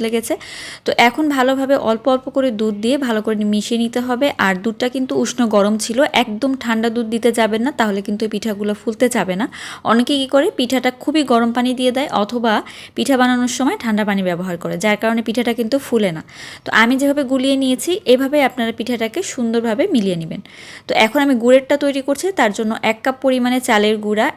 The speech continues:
এক কাপ পরিমাণ নিয়ে নিলাম ময়দা, খুব অল্প পরিমাণে একটু লবণ, হাফ চামচেরও কম নিয়েছি, আর হাফ কাপের মতো নিয়ে নিলাম এখানে নারকেল কোড়া, আর তার সাথে দিয়ে দিব এখানে জাল দেওয়া গুড়। গুড়টাও কিন্তু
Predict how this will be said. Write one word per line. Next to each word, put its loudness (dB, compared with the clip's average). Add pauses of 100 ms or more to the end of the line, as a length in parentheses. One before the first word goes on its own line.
(100)
এক -4
কাপ -4
পরিমাণ -2
নিয়ে 0
নিলাম 0 (100)
ময়দা, 0 (120)
খুব -6 (100)
অল্প -2 (140)
পরিমাণে 0
একটু -8 (140)
লবণ, 0
হাফ -2
চামচেরও -4 (120)
কম -2 (120)
নিয়েছি, -4 (560)
আর 2
হাফ 2 (140)
কাপের 0
মতো -4 (120)
নিয়ে 0
নিলাম -2 (100)
এখানে -4 (380)
নারকেল 0
কোড়া, 2 (400)
আর -4
তার 0
সাথে -4
দিয়ে 0
দিব -2 (140)
এখানে -4 (120)
জাল 2 (100)
দেওয়া 0 (100)
গুড়। -6 (400)
গুড়টাও 4
কিন্তু -2